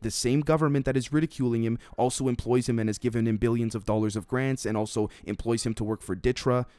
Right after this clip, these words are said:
Defense Threat Reduction Agency, in addition to artificial intelligence and biorobotics with respects to nerve agents, as he said on, on the Rogan podcast.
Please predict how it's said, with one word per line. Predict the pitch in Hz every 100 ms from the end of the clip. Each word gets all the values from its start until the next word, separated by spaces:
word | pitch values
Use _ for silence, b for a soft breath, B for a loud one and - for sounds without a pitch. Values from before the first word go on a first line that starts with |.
| -
Defense | 110 - 110
Threat | - 117 95
Reduction | 101 120 131 117
Agency, | 120 120 117
in | 113
addition | 104 113 113
to | -
artificial | 104 107 - - 98
intelligence | 95 - 131 131 135 131 - B -
and | 101 90
biorobotics | 107 104 98 95 107 120 117 -
with | 113
respects | 104 - 107 -
to | 101
nerve | 92 117 113
agents, | 110 110 113 - B
as | - -
he | 117
said | - 120
on, | 113 113 -
on | 107 104
the | 101
Rogan | 107 113 107
podcast. | 113 127 - 73